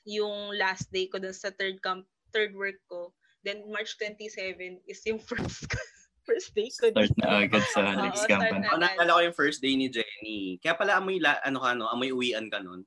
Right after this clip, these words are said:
Speaker 3: nung nag-start ka sa
Speaker 1: Ay, grabe ka.
Speaker 2: <laughs> Tapos naka-uniform pa nung, ano,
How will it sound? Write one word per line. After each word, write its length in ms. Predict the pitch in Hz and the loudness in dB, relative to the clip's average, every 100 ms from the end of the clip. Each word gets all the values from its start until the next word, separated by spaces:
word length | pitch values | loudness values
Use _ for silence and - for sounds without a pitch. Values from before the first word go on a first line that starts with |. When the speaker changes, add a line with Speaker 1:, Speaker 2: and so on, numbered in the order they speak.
| 98 | -16
Speaker 3:
nung 160 | 98 | -14
nag-start 400 | 98 92 - 98 95 | -12 -12 -10 -10 -8
ka 80 | - | -2
sa 80 | - 349 | 0 0
Speaker 1:
Ay, 80 | |
grabe 480 | 294 311 302 285 294 | -2 0 0 0 -4
ka. 160 | 285 466 466 - - - - | 0 0 0 0 -4 -2 -4
Speaker 2:
<laughs> 560 | - - 392 339 - - | -4 -6 -6 -6 -8 -4
Tapos 160 | - - | 0 2
naka-uniform 720 | 151 151 151 151 156 147 139 | 6 6 6 4 2 2 4
pa 80 | 143 | 2
nung, 320 | 139 139 135 | 2 -2 0
ano, 160 | 131 | 4